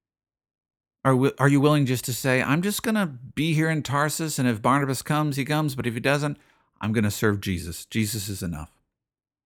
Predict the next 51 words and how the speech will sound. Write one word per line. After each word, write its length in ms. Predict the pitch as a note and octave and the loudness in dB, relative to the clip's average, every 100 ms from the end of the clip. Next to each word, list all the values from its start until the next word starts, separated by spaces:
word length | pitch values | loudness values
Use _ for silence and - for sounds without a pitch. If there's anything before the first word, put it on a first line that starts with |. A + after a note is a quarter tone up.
| _ _ _ | _ _ _
I'm 100 | C3 | 2
gonna 160 | C#3+ C#3+ | 4 4
minister 380 | D3 D3+ - | 4 2 2
in 100 | D#3 | 0
this 160 | D3 B2+ | 2 2
city, 460 | - D3 D3+ D3+ A2 | 2 0 0 0 0
and 80 | |
if 80 | A#2+ | -2
people 240 | C3 B2+ A#2+ | 0 -2 -2
accept 320 | A#2 C#3+ B2+ | -2 -2 0
me, 80 | C#3+ | 0
they 140 | B2+ | -2
accept 340 | A#2+ - A#2 A2 | -2 0 0 0
me, 120 | G#2 | 0
but 120 | G2+ | 0
if 100 | G#2 | 0
they 120 | A#2 | 0
reject 360 | G#2+ G#2+ A#2+ - | 0 0 -2 -2
me, 140 | C#3+ | -4
they 140 | C#3 C#3+ | -2 -4
reject 400 | D3+ D3 D3 B2 | -2 -2 -2 0
me. 180 | G2 - _ _ _ _ | -2 -4 _ _ _ _
Jesus 460 | - A2+ G#2+ G2+ - | -2 0 0 -2 -4
is 160 | F#2+ | -6
enough." 320 | G2 E2+ F2 - _ _ _ _ _ _ _ _ _ _ _ _ _ _ _ _ _ _ - | -4 -4 -8 -12 _ _ _ _ _ _ _ _ _ _ _ _ _ _ _ _ _ _ -2
Is 180 | A#2+ G#2 | 0 0
Jesus 600 | - D3 E3 D#3+ D3 - | 0 0 2 0 -2 -4
enough 440 | B2+ A#2+ A#2+ A#2+ | -2 2 2 0
for 180 | - F2 | -2 -6
you, 280 | E2 D#2 - | -6 -8 -4
or 100 | A#2+ | -2
do 80 | B2 | 0
you 120 | C#3 | 2
need 180 | C#3+ A#2+ | 2 0
something 560 | - F#3 F#3 F#3 F3 | -2 0 0 -2 -2
else 300 | A#2 A2 - | -2 -2 -4
to 100 | - | -8
follow 360 | G2 G2+ F#2 E2 | -2 0 0 -4
Jesus? 500 | - C#2+ C2 D2+ - _ _ _ _ | -8 -12 -12 -14 -16 _ _ _ _
Do 60 | B2 | -2
you, 80 | A2 | 0
are 120 | B2+ | 0
you 100 | G#2 | 0
close 360 | F#2 C#3+ D#3+ - | -2 2 2 0
to 100 | C#3 | -2
Jesus 400 | C#3 C#3+ C#3 B2+ | -2 0 0 0
when 100 | A2 | 0
things 220 | C#3 B2+ | 2 2
are 80 | A#2+ | 4
going 260 | B2+ A#2+ | 4 4
well, 340 | A2+ A2+ A2+ | 4 2 2